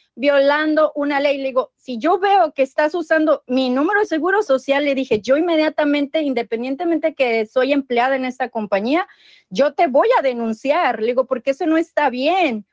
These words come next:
Puedes afectar a muchas personas solo por traer un número de seguro social", digo, "y una identificación que no es verdadera, que es falsa".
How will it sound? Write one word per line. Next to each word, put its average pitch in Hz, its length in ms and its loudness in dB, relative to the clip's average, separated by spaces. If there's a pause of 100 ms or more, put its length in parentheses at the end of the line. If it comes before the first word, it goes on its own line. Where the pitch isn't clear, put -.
(140)
Puedes 311 340 0
afectar 269 560 0
a 330 100 2
muchas 339 600 0
personas 302 600 0
solo 320 280 0
por 247 200 0
traer 247 360 0
un 285 200 2
número 277 340 0
de 208 120 0
seguro 226 400 0
social", 240 520 0
digo, 254 160 0
"y 247 100 0
una 254 160 0
identificación 247 800 -2
que 240 120 0
no 226 100 -2
es 208 160 -4
verdadera, 196 640 2
que - 120 -10
es - 120 -10
falsa". 226 540 0